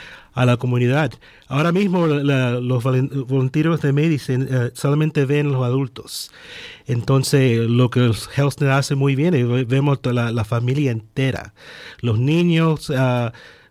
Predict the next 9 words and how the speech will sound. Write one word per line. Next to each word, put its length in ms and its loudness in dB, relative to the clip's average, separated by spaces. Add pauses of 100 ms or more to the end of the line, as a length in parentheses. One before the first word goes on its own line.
las 160 0
mujeres, 680 0
ah, 160 2
los 180 2
ancianos, 800 0 (360)
ah, 160 0
tenemos, 520 0
ah, 540 0 (160)
eh, 40 -4